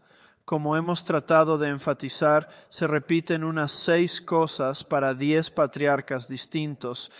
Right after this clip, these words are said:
y hemos intentado destacar que en realidad hay un método en medio de esa monotonía.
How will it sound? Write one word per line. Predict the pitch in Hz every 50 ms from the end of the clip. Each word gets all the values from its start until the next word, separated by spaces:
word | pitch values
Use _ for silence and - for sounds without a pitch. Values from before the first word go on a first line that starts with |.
| - - - _ -
y | 160 156
hemos | 160 165 165 175 165 -
intentado | 180 165 151 - 160 147 143 - - 156 151 156 156 151 151 160 156 -
destacar | 147 143 147 135 - - - 135 127 - - 160 156 151 151 151 151 -
que | - 160
en | 143 139
realidad | 135 139 139 139 139 139 139 135 135 147 143 143 143 147 147 - _ -
hay | 143 143 143 143
un | 143 143 139
método | 143 143 151 156 160 156 - 160 143 135 131 135 135 123
en | 135 135 131
medio | 135 139 143 147 143 147 143 139
de | 135 135 139
esa | 143 - - 139
monotonía. | 131 131 131 131 127 127 123 - 131 131 131 135 147 147 135 120 120